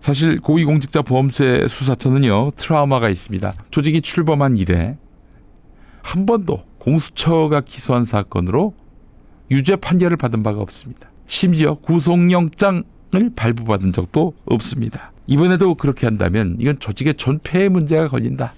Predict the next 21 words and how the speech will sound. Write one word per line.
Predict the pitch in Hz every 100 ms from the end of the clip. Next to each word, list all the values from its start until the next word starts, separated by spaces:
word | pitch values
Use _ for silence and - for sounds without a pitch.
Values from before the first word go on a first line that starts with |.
| - - - - - -
이렇게 | 104 -
판단하고 | - 120 120 104 98
있는 | 110 92
것 | 92
같습니다. | 104 - - - - - - - - - - -
자, | 139 127 95 - -
윤석열, | 120 123 113 95 87 156 - - - -
지난 | - 151 147 131 -
이십오 | 156 135 - 101
일 | 80 95 - -
성탄절 | - 135 143 135 131 98 131 - - -
공수처 | 151 131 - 139
이 | 151 151
차 | - 156
출석 | 151 - 170 147 180 139
요구를 | 127 107 107 113 101 - - - -
거부했는데, | 113 104 92 82 92 92 90 131 - - - - -
김용현 | - 196 196 208 196 165 180 170
등 | 151 156 95 87 87 - - -
내란 | 135 165 170
가담자들 | - 135 139 131 117 - 90